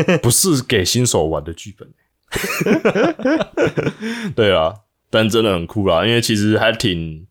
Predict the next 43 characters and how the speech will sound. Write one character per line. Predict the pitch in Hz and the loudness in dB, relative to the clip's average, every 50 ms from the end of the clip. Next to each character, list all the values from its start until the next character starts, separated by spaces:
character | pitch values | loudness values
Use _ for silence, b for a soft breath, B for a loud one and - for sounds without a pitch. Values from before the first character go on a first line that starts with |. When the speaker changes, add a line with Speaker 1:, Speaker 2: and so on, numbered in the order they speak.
| _ _ _ _ _ _ _ _ _ _ _ _ - | _ _ _ _ _ _ _ _ _ _ _ _ -6
Speaker 2:
挺 | - 98 95 90 | -4 -2 -2 -2
dramatic， | - - 98 101 98 101 104 101 90 - | -2 0 0 2 2 2 0 0 -2 -2
就 | - - 110 | -2 -2 -2
是 | 110 | 0
挺 | 98 104 92 90 | 0 0 -2 -2
戏 | - 110 104 | -2 -2 0
剧 | 104 107 | 0 0
性 | 101 - 110 98 87 | 0 0 0 0 0
的， | 85 82 85 92 | 0 0 0 2
因 | 101 | 2
为 | 104 104 104 101 107 104 95 82 - - | 2 2 2 2 0 0 -2 -6 -10 -8
一 | - 101 | -6 -2
下 | - 131 120 | 0 2 2
来 | 107 92 95 | 2 2 0
超 | - - 120 113 | 0 0 2 2
强 | 110 - 92 | 2 2 0
的 | 90 95 | 0 0
东 | 95 95 98 104 | 0 0 0 -2
西， | 98 - 95 95 | -2 -2 -2 0
然 | 98 92 90 | 0 2 2
后 | 95 87 | 0 0
一 | 85 | -2
下 | 82 90 95 87 | -2 0 0 2
好 | 80 80 | 0 0
像 | 85 90 | -2 -2
又 | 95 95 92 | -2 -4 -4
怎 | - 71 69 73 | -6 -8 -8 -4
样， | 90 90 90 87 | -2 -2 0 0
然 | 82 | 0
后 | 85 | -2
一 | 87 | -2
下 | 95 117 113 107 104 | 0 0 2 2 2
又 | 104 | 4
要 | 107 107 107 | 4 2 2
防 | - - 90 90 104 117 127 135 b b b b 127 b b _ | 2 0 0 0 2 0 0 -2 b b b b -20 b b _
守 | - - - - - - 98 85 87 | -18 -12 -8 -4 -2 0 0 0 0
城， | - - 90 87 | -2 -4 -4 -4
一 | 85 | -2
下 | 87 101 107 98 | -2 0 2 2
又 | 98 95 | 4 2
要 | 92 90 | 2 0
攻 | 90 - 85 82 85 95 | -2 -4 -6 -8 -6 -8
城。 | 104 - - | -10 -10 -12